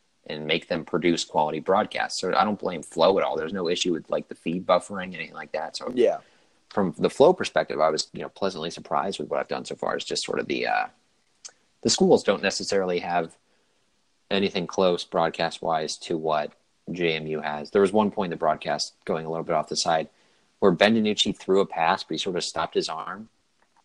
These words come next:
Speaker 1: went forward, <laughs> goes into the ground, and the announcers are talking about,
Speaker 2: Oh,
Speaker 1: like,
Speaker 2: uh,
Speaker 1: how
Speaker 2: yeah,
Speaker 1: it,
Speaker 2: yeah, yeah.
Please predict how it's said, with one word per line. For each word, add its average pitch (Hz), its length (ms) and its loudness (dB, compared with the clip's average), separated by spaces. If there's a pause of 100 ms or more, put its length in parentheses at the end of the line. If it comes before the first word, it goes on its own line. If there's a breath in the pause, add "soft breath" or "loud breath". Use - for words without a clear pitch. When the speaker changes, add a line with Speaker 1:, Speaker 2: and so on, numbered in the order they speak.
(180)
Speaker 1:
went 101 240 0
forward, 95 460 6
<laughs> - 0 -
goes 98 260 8
into 98 120 0
the 92 80 2
ground, 87 400 4
and 98 100 -2
the 95 80 -2
announcers 104 480 -2
are 92 80 -2
talking 95 400 -4
about, 180 160 6
Speaker 2:
Oh, 165 100 8
Speaker 1:
like, 143 220 6
Speaker 2:
uh, - 40 -4
Speaker 1:
how 175 80 2
Speaker 2:
yeah, 151 100 0
Speaker 1:
it, 135 60 -6
Speaker 2:
yeah, 131 100 -10
yeah. 117 180 -12